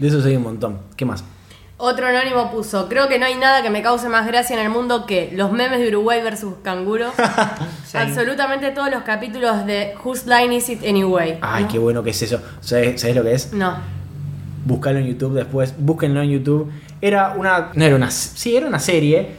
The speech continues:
Speaker 1: porque es-, era una serie que pasaban por... Acá la pasaban en Sony. Y era, básicamente... Era en vivo, era tipo un...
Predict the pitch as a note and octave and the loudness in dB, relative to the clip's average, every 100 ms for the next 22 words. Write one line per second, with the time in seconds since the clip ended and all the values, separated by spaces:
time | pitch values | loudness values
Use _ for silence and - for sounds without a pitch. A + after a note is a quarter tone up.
0 | - - - A#2+ A2+ G#2+ G2+ G2 G2 F#2 | -18 -20 -10 -6 -4 -4 -4 -2 -4 -4
1 | F#2 F#2 F#2 F#2+ B2 C3+ C#3 C#3 D3 D#3 | -4 -6 -8 -8 -6 -4 -2 0 0 2
2 | D3 A#2+ A#2 D3 C#3+ C3 C3 C3+ C3+ A#2 | 0 -2 -2 0 2 0 0 0 0 -4
3 | D#3 E3 B2+ C#3 C3+ A#2 A2 - G#2+ G#2 | 0 0 0 0 0 -2 -6 -6 -8 -8
4 | G2+ - - - - - - C3 C#3 C#3 | -12 -16 -20 -20 -20 -18 -2 2 4 2
5 | C3 B2+ A#2+ A2 C3 C3 C#3 C#3+ D#3+ E3 | 0 0 -2 -4 -2 2 4 4 4 4
6 | F#3 - - - - - - - - B2 | 4 0 -12 -20 -20 -20 -20 -20 -8 0
7 | B2+ C3 A#2 A2 A#2 A2+ A#2 A2+ A2+ A2 | 2 4 4 2 -2 0 -2 -2 -6 -10